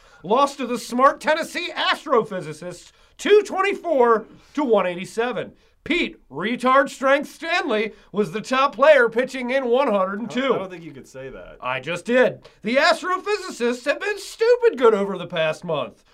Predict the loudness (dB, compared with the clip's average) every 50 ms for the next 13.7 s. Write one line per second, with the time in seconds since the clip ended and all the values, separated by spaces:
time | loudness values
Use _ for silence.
0 | -6 -4 -2 0 0 0 0 -2 0 4 4 4 4 4 2 -2 -4 -6 -6 -6
1 | -10 -8 -6 -6 -4 -4 -6 -6 -4 -4 -4 -2 -2 -4 -4 -4 -2 -2 -2 -2
2 | -2 -4 -6 _ _ _ -6 -6 -6 -4 -4 -4 -2 -2 0 0 -2 -4 -4 -4
3 | -4 -4 -2 -2 -2 -2 -4 -8 -10 -8 -4 -2 -2 -2 -2 -4 -10 -12 -12 -12
4 | -10 -10 -8 -8 -8 -8 -8 -10 -10 -8 -4 -6 -4 -4 -4 -8 -8 -8 -12 _
5 | _ _ _ _ -10 -4 -4 -4 -2 -2 0 0 0 2 0 -2 -2 -2 -2 -2
6 | -2 -2 -6 -8 -8 -6 -6 -6 -6 -10 -14 _ _ _ _ _ -8 -6 -6 -4
7 | -4 -4 -4 -6 -8 -12 -20 -20 -20 -20 -20 -20 -20 -20 -20 -20 -20 -20 -12 -4
8 | 0 0 2 2 2 0 2 4 6 6 6 6 4 0 -6 -6 -8 -8 -12 _
9 | _ -16 -16 -16 -16 -18 -20 -20 -20 -20 -14 -8 -6 -4 -2 0 2 2 4 4
10 | 4 2 2 -2 -8 -8 -4 -4 -4 -4 -6 -6 -6 -4 -4 -4 -4 -4 -6 -4
11 | -6 -6 -6 -8 -8 -8 -8 -8 -10 -6 -4 -4 -4 -2 -4 -4 -4 -4 -4 -4
12 | -6 -6 -6 -6 -4 -6 -6 -4 -2 0 0 0 0 -2 -6 -8 -10 -8 -6 -4
13 | -4 -4 -4 -8 -10 -12 -12 -10 -10 -10 -10 -12 -14